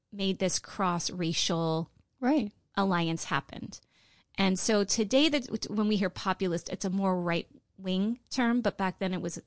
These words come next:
Speaker 1: different. So,
Speaker 2: Okay.
Speaker 1: and the same thing, like, when we talk about, like, the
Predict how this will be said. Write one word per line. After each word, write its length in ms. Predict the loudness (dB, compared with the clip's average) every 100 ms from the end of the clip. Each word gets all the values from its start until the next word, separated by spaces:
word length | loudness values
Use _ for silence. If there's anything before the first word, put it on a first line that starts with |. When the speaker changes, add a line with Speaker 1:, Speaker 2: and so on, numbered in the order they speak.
| -8
Speaker 1:
different. 380 | -10 -10 -10 -4
So, 260 | -2 0
Speaker 2:
Okay. 300 | 0 2 0 -2 _
Speaker 1:
and 100 | 4
the 60 | 4
same 260 | 6 4
thing, 160 | 6 4
like, 140 | 4
when 80 | 2
we 80 | 2
talk 220 | 2 2
about, 180 | 4 4
like, 200 | 2 0
the 120 | 0